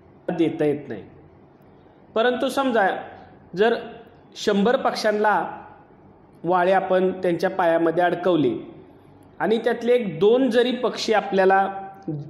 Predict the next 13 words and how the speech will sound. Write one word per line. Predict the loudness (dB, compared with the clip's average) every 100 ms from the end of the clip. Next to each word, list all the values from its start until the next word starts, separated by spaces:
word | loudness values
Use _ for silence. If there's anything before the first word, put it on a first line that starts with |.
| -10 -2
जिवंत | 2 2 2 0
अथवा | 0 0 0
मृत | 2 2 2 -2 -12 -18 -20 -20 -20 -20 -20 -14 -4
जरी | 0 0
सापडले | 0 0 2 0 2 0 -2 -12 -20 -20 -6
तरी | -2 0
त्याच्यातून | 0 -2 -2 -2 -2 2 0 0
मौल्यवान | -2 0 2 2 2 2 0 -4 -10 -20 -20 -10 -2
म्हणजेच | 0 2 2 2 -2 -10 -10
महत्त्वपूर्ण | -4 0 0 -2 0 0 2 0 2
माहिती | 0 0 -2 -2 0 -2
पक्ष्यांच्या | -2 0 0 2 0 0
स्थलांतरासंदर्भातली | -2 -6 -2 0 0 0 2 2 0 0 0 0 0 -2 0 0 0 -6